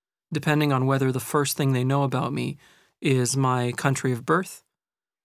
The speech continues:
or my ethnicity, or my name,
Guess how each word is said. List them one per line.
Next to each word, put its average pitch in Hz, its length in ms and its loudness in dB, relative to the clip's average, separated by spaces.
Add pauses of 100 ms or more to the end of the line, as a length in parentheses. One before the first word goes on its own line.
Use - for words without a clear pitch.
(160)
or 139 140 2
my 127 180 2
ethnicity, 147 600 -4 (720)
or 131 160 0
my 123 160 2
name, 135 560 0